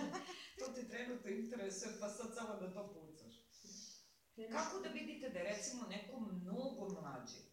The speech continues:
Tu mora obavezno da bude Merkur, da je neko kao da je dete.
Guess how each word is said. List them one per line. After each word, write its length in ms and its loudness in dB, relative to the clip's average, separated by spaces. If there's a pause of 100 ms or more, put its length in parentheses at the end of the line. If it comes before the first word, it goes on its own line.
(400)
Tu 120 -6
mora 300 2
obavezno 580 2
da 100 -2 (120)
bude 200 -2
Merkur, 520 -6
da 160 -8
je 100 -4
neko 320 -2
kao 300 0
da 80 0
je 60 0
dete. 480 -6